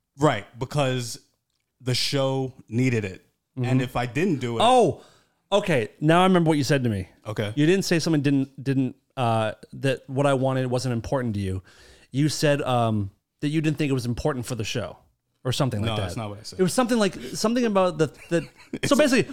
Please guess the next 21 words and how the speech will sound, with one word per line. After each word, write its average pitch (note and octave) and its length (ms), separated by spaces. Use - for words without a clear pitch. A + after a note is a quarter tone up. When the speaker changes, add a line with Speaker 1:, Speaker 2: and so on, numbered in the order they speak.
Speaker 2:
what G3+ 120
Speaker 1:
it's A#3+ 80
Speaker 2:
I'm C#4 60
Speaker 1:
what - 20
I D#4+ 40
Speaker 2:
asking, D4+ 180
Speaker 1:
said. D#3+ 280
Speaker 2:
what A3 140
I'm D#4 120
asking C#4+ 380
Darren A3 280
to F3+ 80
do, D#3 360
Speaker 1:
<laughs> - 140
Speaker 2:
if - 120
everyone's C4+ 340
wondering, A#3+ 300
how A3 300
simple G#3+ 360
is F3 120
it? A#2 140